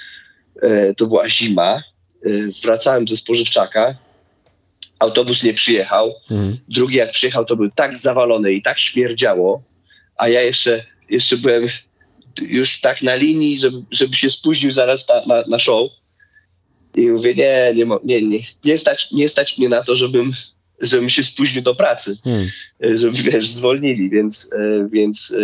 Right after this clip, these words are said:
Speaker 1: e, kupiłem, kupiłem samochód, kupiłem wtedy, e, pierwszego Mustanga.
Speaker 2: No.
Speaker 1: E, to był z dwa tysiące piątego roku, e, w białej budzie. E, i to, to był pierwszy, pierwszy, pierwszy samochód w, w Ameryce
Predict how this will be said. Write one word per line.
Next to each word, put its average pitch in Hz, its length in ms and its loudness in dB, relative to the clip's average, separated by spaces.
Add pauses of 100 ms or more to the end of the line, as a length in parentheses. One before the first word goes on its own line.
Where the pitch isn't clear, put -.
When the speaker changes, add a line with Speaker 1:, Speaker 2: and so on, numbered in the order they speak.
Speaker 1:
e, 101 40 -4
kupiłem, 104 580 0 (160)
kupiłem 117 360 0
samochód, 107 460 0
kupiłem 110 280 -4
wtedy, 110 240 -6 (760)
e, 98 240 -2
pierwszego 101 440 0
Mustanga. 120 640 -2 (160)
Speaker 2:
No. 104 280 -2 (180)
Speaker 1:
E, 90 360 0
to 95 160 -6
był 98 180 -10 (600)
z 113 240 -6
dwa 107 180 0
tysiące 113 380 0
piątego 101 440 0
roku, 139 400 2 (380)
e, 95 160 -6
w 101 60 -20
białej 101 340 2
budzie. 123 480 0 (1300)
E, 87 400 -8 (680)
i 104 40 -20
to, 101 240 2
to 95 100 0
był 92 200 -4
pierwszy, - 360 0
pierwszy, 95 400 0 (180)
pierwszy - 300 0
samochód 113 380 0
w, - 600 -8
w - 40 -6
Ameryce 135 560 0